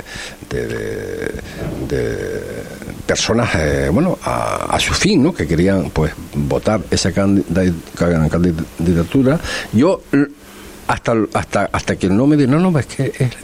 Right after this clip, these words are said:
va a ser la misma persona". Yo pensaba que había un vicepresidente, hombre, que tenía más competencias de poder de, de decisión, porque será siempre el presidente y será, pues, eh, los cabezas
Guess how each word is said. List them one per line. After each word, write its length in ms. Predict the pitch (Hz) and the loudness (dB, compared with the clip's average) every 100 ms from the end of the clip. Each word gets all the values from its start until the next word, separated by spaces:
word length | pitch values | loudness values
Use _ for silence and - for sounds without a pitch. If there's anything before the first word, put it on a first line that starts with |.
| - 95 | -4 0
va 60 | |
a 20 | 135 | 0
ser 220 | - 156 | 2 2
la 100 | 104 | 2
misma 280 | 90 78 76 | 0 0 -2
persona". 420 | - - 87 - - - - - - - | -2 -4 -6 -6 -12 -14 -16 -16 -18 -12
Yo 180 | - 98 | 0 2
pensaba 360 | 120 175 190 160 | 2 0 2 2
que 80 | 90 | 2
había 320 | 92 135 - - - | 2 2 2 -6 -2
un 160 | 82 | 0
vicepresidente, 920 | 78 - 90 104 - 135 165 160 196 208 - - - - - | 2 0 0 0 2 4 4 2 0 0 -6 -20 -18 -18 -2
hombre, 160 | 101 110 | 0 0
que 120 | 85 | 0
tenía 260 | 73 95 117 | 2 2 0
más 240 | 82 92 - | 0 0 2
competencias 680 | - 101 123 143 147 160 | 2 2 2 2 2 2
de 80 | 95 95 | 2 0
poder 260 | 85 107 | 2 2
de, 240 | 143 120 95 | 2 2 2
de 120 | 92 | 2
decisión, 800 | 95 120 - 104 - 233 202 247 - - - - - - - - - | 2 2 2 0 4 4 4 0 -6 -20 -20 -20 -20 -20 -20 -20 -8
porque 160 | 78 | -4
será 240 | - 95 117 | 0 2 2
siempre 360 | - 143 139 113 | 2 2 4 0
el 60 | |
presidente 640 | 85 95 - 90 131 151 | 2 0 2 2 2 2
y 20 | 143 | 0
será, 340 | - 95 110 | 2 2 2
pues, 340 | - 101 80 - | 0 -4 -4 -6
eh, 160 | 58 - - - | -8 -10 -14 -6
los 140 | - 82 | -4 0
cabezas 800 | 90 101 - 104 98 87 80 78 | 0 0 2 0 2 2 0 -2